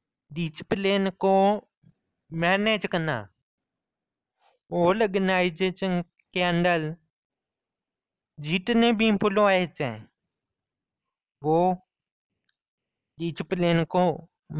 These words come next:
मैनेज कर लें। Feedback। The supervisor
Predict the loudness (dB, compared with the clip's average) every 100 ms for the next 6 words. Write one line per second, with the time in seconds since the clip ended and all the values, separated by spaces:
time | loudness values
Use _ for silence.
0 | 0 2 2 2 -2 -4 -4 -6 -14 -20
1 | _ _ _ _ _ _ _ _ _ _
2 | _ _ _ _ _ _ _ _ _ _
3 | _ _ _ _ _ _ _ _ _ _
4 | _ _ _ _ _ _ _ _ -4 -2
5 | -2 -2 -4 -4 -18 -20 -20 _ _ _
6 | _ _ _ _ -8 -6 -4 -4 -2 0
7 | 0 0 0 -2 -4 -4